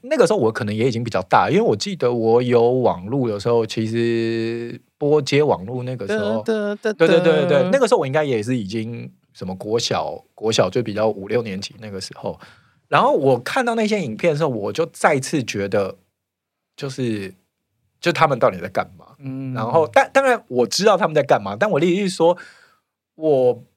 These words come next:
Speaker 1: 无法把我自己投射在，就是那个男生的角色里面。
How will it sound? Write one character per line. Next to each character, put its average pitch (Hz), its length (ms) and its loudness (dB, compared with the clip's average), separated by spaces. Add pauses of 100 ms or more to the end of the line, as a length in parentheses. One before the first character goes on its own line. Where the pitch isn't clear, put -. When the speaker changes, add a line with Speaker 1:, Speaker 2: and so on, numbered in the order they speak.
(420)
Speaker 1:
无 170 400 0
法 107 600 -2
把 98 220 -2
我 101 180 -2
自 95 160 -12
己 107 220 -16
投 95 260 -10
射 104 220 -4
在， 95 340 0 (640)
就 117 160 2
是 107 360 -2 (500)
那 196 100 2
个 135 120 2
男 101 160 -4
生 117 120 2
的 110 80 0
角 87 200 -4
色 98 160 -6
里 87 200 -12
面。 95 160 -14